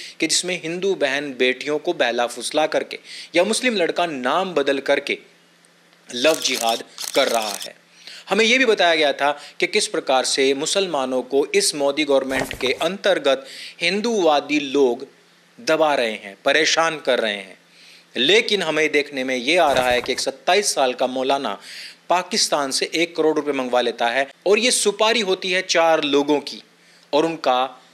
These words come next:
सर तन से डैश डैश करने के लिए।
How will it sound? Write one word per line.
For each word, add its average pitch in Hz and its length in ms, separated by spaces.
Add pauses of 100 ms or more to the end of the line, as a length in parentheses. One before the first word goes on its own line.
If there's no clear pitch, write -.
(140)
सर 139 360 (320)
तन 123 320 (120)
से 110 440 (760)
डैश 131 440
डैश 110 340 (320)
करने 117 320
के 107 120
लिए। 98 280